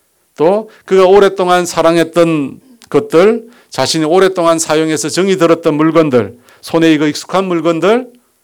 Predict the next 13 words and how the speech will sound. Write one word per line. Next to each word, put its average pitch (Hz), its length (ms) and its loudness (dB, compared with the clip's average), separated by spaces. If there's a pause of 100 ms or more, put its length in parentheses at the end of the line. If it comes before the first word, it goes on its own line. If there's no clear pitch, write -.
(440)
눈에 139 180 -4
아름답게 147 680 -2
보여졌던 135 520 -6
모든 151 500 -2
것으로부터 170 840 -4 (460)
격리를 113 460 -12
당합니다. 107 520 -20 (800)
이제 175 460 -2 (420)
그는 127 440 -8 (340)
아무것도 214 640 -2
만질 147 260 -6
수가 110 240 -18
없습니다. 123 360 -20